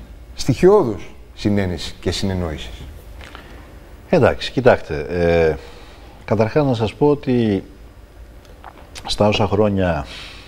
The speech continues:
Speaker 2: εντάξει, δεν είναι και άπειρα, αλλά στα όσα χρόνια θυμάμαι την πολιτική ζωή του τόπου, ε, δεν υπήρξαν και φορές που η αντιπολίτευση απευθυνόταν στην κυβέρνηση λέγοντας την προχώρα, στηρίζουμε.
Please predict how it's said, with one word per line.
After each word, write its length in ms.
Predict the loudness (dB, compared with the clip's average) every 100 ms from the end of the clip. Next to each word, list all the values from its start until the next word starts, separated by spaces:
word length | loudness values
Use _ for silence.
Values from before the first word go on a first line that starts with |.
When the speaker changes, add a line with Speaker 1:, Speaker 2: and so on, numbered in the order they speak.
| -20 -20 -20 -20 -4
Speaker 2:
εντάξει, 300 | -2 -2 -4
δεν 120 | -2
είναι 100 | -2
και 140 | -4 -6 -8 -8
άπειρα, 460 | 0 0 2 -2 0
αλλά 180 | 0 -2
στα 100 | -2
όσα 140 | -4 -2
χρόνια 380 | 0 0 0 -4 -12 -6
θυμάμαι 320 | 0 0 0
την 140 | -2
πολιτική 340 | -2 -4 -2 -2
ζωή 180 | 0
του 120 | -2 -2
τόπου, 420 | 0 0 -2 -4 -12 -20 -20 -20 -8
ε, 120 | 2 4
δεν 200 | 4 2
υπήρξαν 460 | -2 -2 -4 -4
και 120 | -4 -2
φορές 320 | 0 0 0
που 120 | -2
η 60 | -2
αντιπολίτευση 880 | -2 -2 -2 0 -2 -6 -6 -10 -10 -18 -20 -20 -6
απευθυνόταν 680 | -2 -2 -2 -2 -2 -2
στην 200 | -6 -4
κυβέρνηση 500 | -4 0 0 -2 -4
λέγοντας 460 | -2 -2 0 -2 -2
την 100 | -4
προχώρα, 420 | -4 -2 0 0
στηρίζουμε. 600 | -2 -6 -2 -2 -2 -6